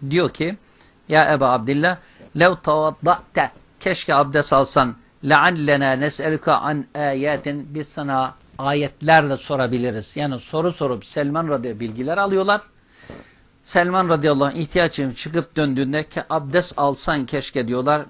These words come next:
"Çünkü biz sana ayet de sorabiliriz." diyorlar. Kale Selman radıyallahu anh diyor ki,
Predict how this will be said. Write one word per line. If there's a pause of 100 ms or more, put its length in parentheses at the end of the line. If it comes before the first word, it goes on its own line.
"Çünkü
biz
sana
ayet
de
sorabiliriz."
diyorlar. (1700)
Kale
Selman
radıyallahu
anh
diyor
ki,